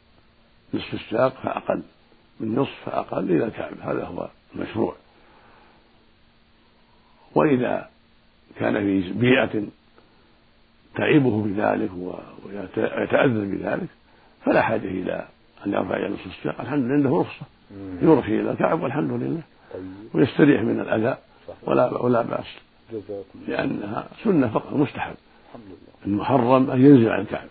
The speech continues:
Speaker 1: هذا هو المحرم. أما من الكعب إلى النصف، هذا كله موسع فيه والحمد لله.
Speaker 2: جزاكم الله خيرا
Speaker 1: نعم.
Speaker 2: ونفع بكم.
Speaker 1: مم.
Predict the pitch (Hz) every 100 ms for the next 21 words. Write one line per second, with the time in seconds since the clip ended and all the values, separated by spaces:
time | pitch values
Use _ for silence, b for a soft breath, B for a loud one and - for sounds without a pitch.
0 | - 185 156 107 101 - - - - _
1 | - - 110 101 113 117 117 131 117 -
2 | 120 117 120 170 - - - 127 107 113
3 | 107 113 175 - b b b b 135 -
4 | 120 107 104 92 82 90 90 95 - -
5 | _ - 104 107 95 101 98 90 104 95
6 | 95 92 90 85 - 95 104 117 95 87
7 | - - 101 95 92 92 85 101 - -
8 | 90 82